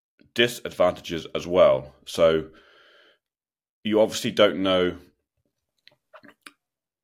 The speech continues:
who you are sort of, who, who you are signing up with unless you do a lot of research and you, you actually know the person and you've seen them coach, you, you know what they provide beforehand. So a lot, a lot of the time you can sign up with a,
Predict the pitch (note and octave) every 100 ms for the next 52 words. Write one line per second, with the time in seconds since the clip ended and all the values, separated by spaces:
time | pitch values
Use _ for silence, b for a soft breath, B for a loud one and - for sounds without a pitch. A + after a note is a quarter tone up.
0 | - - G#2 G2 F#2+ F2+ F2 - F2+ -
1 | - _ G2 G#2+ G#2+ A2 G#2 F#2+ F#2 -
2 | F#2+ F2 F2 - D#2 E2+ G2+ C3+ - _
3 | _ _ - F2+ F#2 F#2 - E2 F2 E2+
4 | E2 C2+ F2 F2 F2 E2+ D#2+ F2 F2 -
5 | E2 E2 D#2+ - B B E2+ - E2 E2+
6 | E2+ E2+ E2+ E2+ E2 D#2+ D#2+ E2 D2+ -
7 | F#2 E2 D#2+ - E2 - D#2 D#2 - F2
8 | F2+ F2 - C#2 - D#2 D#2+ D#2 E2 -
9 | D2+ - D#2+ E2+ F#2 G#2+ - b b b
10 | b b b - A2+ C#3+ - - C#3 F#2+
11 | F#2+ F#2+ F2 F2 - _ _ _ _ _
12 | _ _ - _ - F#2 F#2 F#2 - F#2
13 | - G2 F#2 E2+ E2